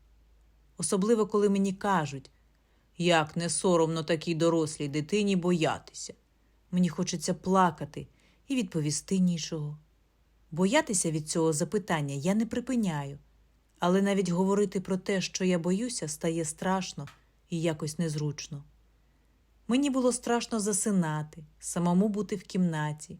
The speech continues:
ходити в темряві в туалет. Поки до нас не приїхав татів брат,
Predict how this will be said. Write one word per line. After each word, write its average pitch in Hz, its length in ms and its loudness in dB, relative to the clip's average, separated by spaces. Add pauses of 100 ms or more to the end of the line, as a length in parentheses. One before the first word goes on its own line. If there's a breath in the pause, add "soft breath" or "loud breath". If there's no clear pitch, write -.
ходити 180 440 0
в 185 80 -10
темряві 165 480 -2
в 156 80 -14
туалет. 151 540 -2 (840)
Поки 190 280 0
до 165 140 2
нас 160 280 -2
не 156 100 -4
приїхав 156 440 -2
татів 156 400 -2
брат, 170 420 -4